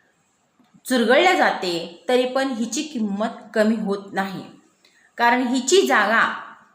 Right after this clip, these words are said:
हिचं एक मूल्य हिच्या जागेवर आहे, ही हिची एक किंमत आहे विशिष्ट." त्याच पद्धतीने प्रत्येक माणसा-, माणूस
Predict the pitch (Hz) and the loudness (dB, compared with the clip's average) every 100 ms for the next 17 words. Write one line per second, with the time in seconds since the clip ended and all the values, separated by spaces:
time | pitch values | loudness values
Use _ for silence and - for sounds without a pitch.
0 | _ _ _ _ 240 311 302 269 254 - | _ _ _ _ -4 0 4 6 4 0
1 | - - _ _ 220 285 285 226 - - | -8 -16 _ _ 2 4 4 2 0 -6
2 | - - 226 226 226 202 175 180 202 196 | -18 -12 -8 -2 0 2 0 0 0 0
3 | 202 180 196 190 196 190 220 220 226 220 | -2 -6 -8 -10 -14 -10 -6 -6 -6 -8
4 | 202 220 262 220 185 160 175 180 202 - | -4 -4 -2 0 0 -2 -6 -8 -8 -10
5 | 104 90 - _ _ _ _ _ - 269 | -14 -16 -18 _ _ _ _ _ 0 2
6 | 349 - - 247 220 214 208 214 208 - | 2 0 -2 -2 -2 -4 -6 -8 -8 -10
7 | 220 - - 294 - 214 202 196 190 202 | -12 -12 -6 -6 -4 0 0 0 -4 -6
8 | 180 202 208 196 220 214 - - | -6 -4 0 0 0 -4 -6 -12